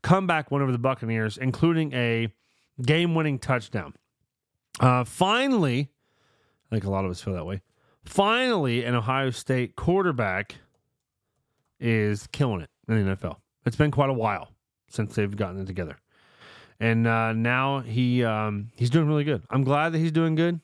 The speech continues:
I, I'm happy for him. However, they play the Bengals this Sunday, and I hope he plays terrible. Then the rest of the season, he can be great. I'm fine with it. Uh, I can't go to the game Sunday 'cause, uh, I got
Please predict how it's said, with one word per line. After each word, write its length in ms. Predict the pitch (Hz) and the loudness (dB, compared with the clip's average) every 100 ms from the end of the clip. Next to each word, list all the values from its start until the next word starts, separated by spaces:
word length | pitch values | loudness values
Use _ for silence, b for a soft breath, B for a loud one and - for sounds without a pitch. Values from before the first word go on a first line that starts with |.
| - | -6
I, 120 | 110 | -2
I'm 280 | 110 104 107 | -2 -2 -2
happy 320 | 120 127 143 | 0 0 -2
for 220 | 135 143 | -2 -2
him. 140 | 165 156 _ B B B B B B B B B _ _ _ _ _ | -2 -8 _ B B B B B B B B B _ _ _ _ _
However, 600 | - 123 120 117 95 - - _ _ _ _ _ _ _ _ _ _ _ _ _ _ _ _ _ _ _ | 0 2 2 0 -4 -14 -20 _ _ _ _ _ _ _ _ _ _ _ _ _ _ _ _ _ _ _
they 80 | 110 | 0
play 140 | 104 | 2
the 60 | 104 | 2
Bengals 300 | 101 104 104 | 2 0 0
this 100 | 107 | -2
Sunday, 320 | - 113 117 - _ _ _ - | -2 0 -2 -6 _ _ _ -4
and 220 | 101 98 | 0 0
I 40 | |
hope 200 | 95 95 | 0 0
he 140 | 101 92 | 0 -2
plays 360 | 92 - 95 | -4 -6 -6
terrible. 320 | - 87 95 - _ - | -6 -10 -10 -14 _ 0
Then 180 | 123 | 2
the 80 | 139 | 4
rest 180 | 131 120 | 2 -2
of 60 | 117 | -2
the 40 | |
season, 240 | 127 123 | 0 2
he 100 | 117 | 0
can 80 | 104 | 0
be 100 | 104 | -2
great. 240 | 95 78 - | -2 -6 -10
I'm 80 | 95 | -10
fine 200 | 95 87 | -6 -6
with 100 | 82 | -6
it. 100 | - _ b b b b b b _ | -10 _ b b b b b b _
Uh, 280 | 95 101 101 95 | -4 0 0 0
I 120 | 123 | -2
can't 220 | - 101 | -2 -4
go 80 | 95 | -4
to 40 | |
the 60 | 92 | -4
game 200 | 87 90 | -4 -4
Sunday 420 | - 95 90 90 | -4 -4 -4 -6
'cause, 360 | - 90 87 90 | -6 -6 -6 -6
uh, 300 | 87 92 87 | -6 -6 -6
I 60 | |
got 140 | 98 | -8